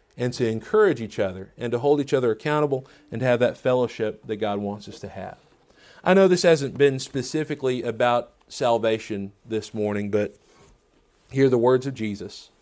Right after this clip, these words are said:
and we want to recognize that he said these things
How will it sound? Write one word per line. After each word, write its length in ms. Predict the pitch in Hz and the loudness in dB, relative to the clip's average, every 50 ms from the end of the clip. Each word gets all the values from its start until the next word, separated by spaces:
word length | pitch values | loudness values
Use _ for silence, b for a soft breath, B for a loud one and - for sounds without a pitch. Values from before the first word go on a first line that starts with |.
| _ b b b b b b b b b b - | _ b b b b b b b b b b -2
and 260 | 113 117 120 117 117 | 0 0 0 0 0
we 140 | 117 120 120 | 0 0 0
want 240 | 120 120 120 107 - | 0 0 -2 -2 -4
to 100 | 139 123 | -4 0
recognize 760 | 123 127 127 123 - 113 98 104 101 98 98 98 101 - - | 2 2 0 0 -2 -6 -8 -6 -4 -4 -4 -6 -8 -8 -8
that 180 | 107 104 104 - _ _ _ _ _ _ _ _ | -8 -8 -10 -10 _ _ _ _ _ _ _ _
he 180 | - 107 107 | -16 -14 -12
said 280 | 101 - 156 170 170 143 | -6 0 2 2 2 2
these 200 | 147 135 127 - | -2 -4 -6 -6
things 500 | - 135 131 127 120 113 110 - - | -6 -6 -4 -6 -6 -10 -14 -18 -20